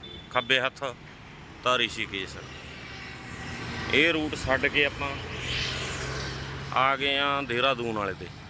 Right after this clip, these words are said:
ਦੇਹਰਾਦੂਨ ਇੱਥੋਂ ਬੱਤੀ, ਆਪਾਂ ਜਾਣਾ ਪਾਉਂਟਾ ਸਾਹਿਬ ਨੂੰ। ਬਸ ਇਹ ਰੂਟ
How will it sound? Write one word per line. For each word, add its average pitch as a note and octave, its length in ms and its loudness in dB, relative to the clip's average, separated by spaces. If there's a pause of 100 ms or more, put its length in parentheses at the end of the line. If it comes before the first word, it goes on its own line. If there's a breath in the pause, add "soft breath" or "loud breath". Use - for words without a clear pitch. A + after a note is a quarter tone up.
(1600)
ਦੇਹਰਾਦੂਨ C#3 520 6
ਇੱਥੋਂ C#3+ 220 0
ਬੱਤੀ, D#3+ 500 4 (880)
ਆਪਾਂ B2+ 280 4
ਜਾਣਾ C3 180 4
ਪਾਉਂਟਾ A2+ 420 0
ਸਾਹਿਬ A2 260 2
ਨੂੰ। G#2+ 120 0 (1700)
ਬਸ G#2+ 200 -2
ਇਹ B2 140 2
ਰੂਟ B2 240 -2